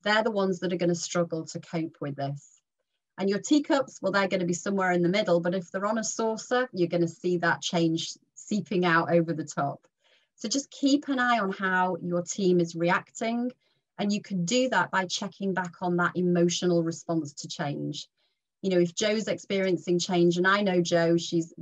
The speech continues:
massively positive, you know, all about opportunity. But if I notice Jo feeling a bit apprehensive, a bit quiet, I need to pick up the phone to her and just check that everything's okay. So use your management skills to think about where is your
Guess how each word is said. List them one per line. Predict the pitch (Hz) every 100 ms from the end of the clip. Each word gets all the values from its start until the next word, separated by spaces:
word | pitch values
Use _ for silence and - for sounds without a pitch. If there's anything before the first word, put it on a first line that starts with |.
| -
massively | 214 - 208 190 185
positive, | - 190 180 180 - 180 175 175 - _ _
you | 180
know, | 170 175
all | 208 214
about | 202 180 175 170
opportunity. | 170 175 - 240 254 220 - 151 151
But | 151
if | 196 233
I | 247
notice | 233 214 226 220 214 190
Jo | - 196 180
feeling | 175 196 185 180
a | 175
bit | 196
apprehensive, | 196 - 190 190 185 143 185
a | 180
bit | 180 170
quiet, | - 180 190 240 262 - - _ _ _ _ _
I | 208
need | 214
to | 175 -
pick | 175
up | -
the | 175
phone | 170 175 170
to | 170
her | 165 160
and | 156
just | 160 -
check | 160 -
that | 156
everything's | 156 160 143 151 143
okay. | 147 143 143 139 143 _ _ _ _ _ _
So | - 220
use | 214 220 262 277
your | 262
management | 226 226 226 196 143
skills | - 175 170
to | -
think | 175 - 208 202
about | 202 180 - 175
where | 190 185 208
is | 202
your | 202